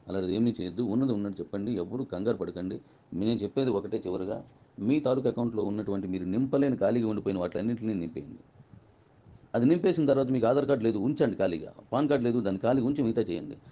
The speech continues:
అది వచ్చిన తర్వాత పెట్టండి. దానికి నేను ప్రతి అకౌంట్కి వందేళ్ళు టైమ్ ఇచ్చాను. కాబట్టి ఒక్క అకౌంట్ కూడా పాడవదు. ఎవరు పాడవుతారు? దొంగ అకౌంట్లు వేసి ఒకే అకౌంట్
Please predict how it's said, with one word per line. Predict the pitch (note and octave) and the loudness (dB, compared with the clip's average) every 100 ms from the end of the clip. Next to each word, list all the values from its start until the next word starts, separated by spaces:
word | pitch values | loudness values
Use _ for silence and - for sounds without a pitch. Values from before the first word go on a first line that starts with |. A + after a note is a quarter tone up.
| - | -4
అది | A2 | 0
వచ్చిన | C3 F3+ | 2 2
తర్వాత | C#3+ B2 A2 | 2 2 -2
పెట్టండి. | - E2 - - _ - | -2 -4 -6 -14 _ -6
దానికి | F2+ B2 C#3+ | 0 2 2
నేను | C3 B2 G#2 | 4 4 2
ప్రతి | G2+ G2+ C3 | 0 -2 0
అకౌంట్కి | A#2+ A#2+ A#2+ | 0 0 0
వందేళ్ళు | F#2 A2+ C3+ C#3 D3+ | 0 2 4 4 4
టైమ్ | A#2 G#2+ | 2 0
ఇచ్చాను. | G2+ E2 - - _ _ _ _ - | -4 -10 -12 -20 _ _ _ _ -8
కాబట్టి | - C#3 C#3+ C3 | -2 0 0 2
ఒక్క | A2 G#2+ - | 2 2 0
అకౌంట్ | D#3 D3+ | 0 0
కూడా | C#3+ C3+ | 0 2
పాడవదు. | B2 B2 F#2+ | 2 2 0
ఎవరు | E2+ A#2 C#3 | 0 0 2
పాడవుతారు? | B2+ A2+ G2+ G2+ A2+ - - F#2 | 2 2 0 -2 -6 -8 -18 -2
దొంగ | F#2+ C3 D#3+ | 2 4 4
అకౌంట్లు | C#3 B2 G2+ | 2 2 2
వేసి | G2+ C3 | 0 0
ఒకే | G2+ G2 A#2+ | 0 2 0
అకౌంట్ | G#2+ A2 | 2 0